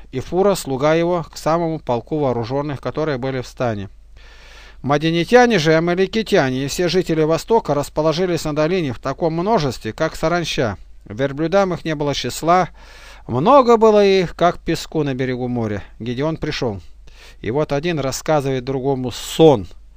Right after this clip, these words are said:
и говорит: «Снилось мне, будто круглый ячменный хлеб катился по стану Мадиамскому и, прикатившись к шатру, ударил в него так, что он упал, опрокинулся его, и шатер распался».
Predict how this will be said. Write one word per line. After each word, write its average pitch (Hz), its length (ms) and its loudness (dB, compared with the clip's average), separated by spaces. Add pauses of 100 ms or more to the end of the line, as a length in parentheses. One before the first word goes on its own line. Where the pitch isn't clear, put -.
(200)
и 113 100 -8
говорит: 139 440 0
«Снилось 190 600 -4
мне, 147 280 -4
будто 143 380 -4
круглый 170 440 -2
ячменный 160 500 -4
хлеб 165 400 -4
катился 139 500 -4
по 139 180 -2
стану 139 360 -4
Мадиамскому 131 800 -4 (480)
и, 139 100 -4
прикатившись 156 800 -2
к - 60 -16
шатру, 170 480 -2
ударил 156 460 2
в 156 60 -4
него 156 200 -4
так, 170 240 0
что - 160 -4
он 151 80 -4
упал, 156 380 2
опрокинулся 147 760 -4
его, 123 220 -4 (260)
и - 80 -8
шатер 139 380 -2
распался». 117 600 -4